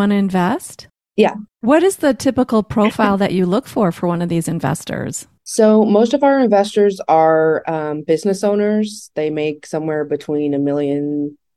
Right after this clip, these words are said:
Speaker 2: or I guess somewhere around half a million to a million dollars a year in revenue if they're a small independent person. Um, some of our smaller business owners that,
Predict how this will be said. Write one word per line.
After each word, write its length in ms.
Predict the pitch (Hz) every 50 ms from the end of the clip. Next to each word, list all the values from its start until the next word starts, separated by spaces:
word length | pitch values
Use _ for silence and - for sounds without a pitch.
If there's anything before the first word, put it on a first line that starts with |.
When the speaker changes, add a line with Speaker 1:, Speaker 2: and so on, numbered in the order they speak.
| _ - -
Speaker 2:
or 220 | 156 160 - - -
I 100 | - 151
guess 300 | 160 190 190 190 190 190 - -
somewhere 380 | - - - 190 208 208 208 190
around 240 | 180 160 151 143 -
half 220 | - 151 139 139
a 40 | 143
million 200 | 143 135 139 139
to 100 | 135 151
a 40 | 135
million 240 | 135 131 131 131 127
dollars 220 | 131 127 131 135
a 40 | 135 120
year 160 | 120 127 127
in 80 | 123 123
revenue 540 | 120 120 123 143 151 165 175 175 175 175 -
if 100 | - 120
they're 280 | - 127 123 123 123 131 _ _ _ _ _ _ _ -
a 100 | - 139
small 480 | 139 - 151 139 131 127 123 127 131 - _ -
independent 720 | - 131 127 120 110 - 147 131 127 127 - - 95 - -
person. 560 | - 131 135 135 - 170 190 196 208 214 220 220 214 214 - _ _ _ -
Um, 540 | 147 147 143 143 143 139 131 135 - -
some 180 | - - 165 160
of 80 | 151 151
our 140 | 147 139 143
smaller 580 | 139 - - 160 147 139 143 143 139 139 139 139 _ _ -
business 380 | 151 143 143 151 147 143 -
owners 560 | 143 139 135 135 135 131 131 135 131 - - _
that, 180 | - 135 -